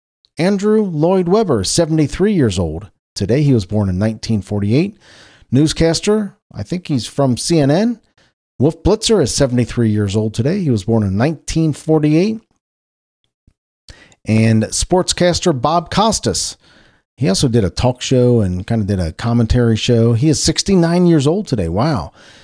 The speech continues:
Nineteen fifty-two, Bob Costas was born. Nineteen seventy-six, Reese With-, Reese Witherspoon was born today. She is forty-five years old.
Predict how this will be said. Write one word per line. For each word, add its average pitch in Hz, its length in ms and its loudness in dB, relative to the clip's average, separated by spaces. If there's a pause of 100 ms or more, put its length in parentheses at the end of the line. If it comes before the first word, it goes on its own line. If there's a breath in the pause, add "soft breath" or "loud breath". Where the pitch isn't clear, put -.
(400 loud breath)
Nineteen 151 420 2
fifty-two, 151 600 2
Bob 104 260 0
Costas 101 440 -4
was 82 140 -8
born. 80 380 -6 (440 soft breath)
Nineteen 151 400 0
seventy-six, 165 720 -2
Reese 127 420 -2 (100)
With-, 175 420 -2
Reese 175 580 0 (280)
Witherspoon 117 760 0 (340)
was 101 200 0
born 98 320 -2
today. 180 460 -4
She 135 260 -4
is 101 180 -4
forty-five 120 720 0
years 107 220 -2
old. 202 260 -2